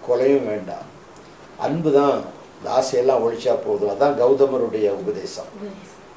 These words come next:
Speaker 1: அப்ப அவர் ஒரு ராஜகுமாரனா இருந்ததுனால எல்லா ராஜாக்களும் அதை ஏற்றுனாங்க. அப்ப ஈஸியா எல்லா ராஜாக்களும் ஏற்கும்போது குடி பிரஜைகளும் அதை ஃபாலோ பண்றாங்க.
Speaker 2: ஃபாலோ பண்றாங்க.
Speaker 1: அதனால சேர சோழ பாண்டிய நாடு நீங்களாக இந்தியா முழுவதும் ஒரு காலத்துல
Speaker 2: பௌத்த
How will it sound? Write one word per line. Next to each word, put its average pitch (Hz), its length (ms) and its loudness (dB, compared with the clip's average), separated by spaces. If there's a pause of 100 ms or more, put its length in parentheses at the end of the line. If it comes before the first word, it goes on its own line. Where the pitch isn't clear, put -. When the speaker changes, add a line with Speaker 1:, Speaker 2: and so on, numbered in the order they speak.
Speaker 1:
அப்ப - 240 0
அவர் 180 300 6
ஒரு 185 540 4
ராஜகுமாரனா 170 720 2
இருந்ததுனால 151 460 0
எல்லா 160 500 4
ராஜாக்களும் 165 500 0
அதை 135 300 0
ஏற்றுனாங்க. 120 520 -8 (840)
அப்ப 147 140 -2
ஈஸியா 180 720 4
எல்லா 170 380 6
ராஜாக்களும் 170 340 0
ஏற்கும்போது 160 480 0
குடி 156 180 -4
பிரஜைகளும் 151 640 2
அதை 127 140 0
ஃபாலோ - 60 -4
பண்றாங்க. 123 500 0
Speaker 2:
ஃபாலோ - 20 -12
பண்றாங்க. 226 300 -8
Speaker 1:
அதனால 139 720 4 (120)
சேர 160 320 4
சோழ 160 260 2
பாண்டிய 139 680 2
நாடு 127 320 2
நீங்களாக 127 760 0 (400)
இந்தியா 151 380 4
முழுவதும் 180 600 0
ஒரு 160 240 4
காலத்துல 147 560 0 (300)
Speaker 2:
பௌத்த 165 340 0